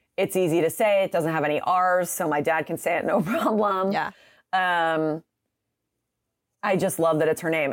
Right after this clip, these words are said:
Speaker 1: And I've met other people with pet names Wilma. I met, um, a beautiful cat named Wilma.
Speaker 2: Mm.
Speaker 1: Um, but it's not, like,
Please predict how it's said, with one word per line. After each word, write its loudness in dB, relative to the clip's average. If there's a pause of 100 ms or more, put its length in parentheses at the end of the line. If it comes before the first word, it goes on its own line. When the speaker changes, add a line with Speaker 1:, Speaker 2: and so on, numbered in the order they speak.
Speaker 1:
And 0
I've 2
met 0
other 0
people 0
with 0
pet -4
names 0
Wilma. 0
I 0
met, 0
um, 0
a -4
beautiful -2
cat -4
named 0
Wilma. 0 (840)
Speaker 2:
Mm. 2
Speaker 1:
Um, 0
but 4
it's 0
not, 2
like, 0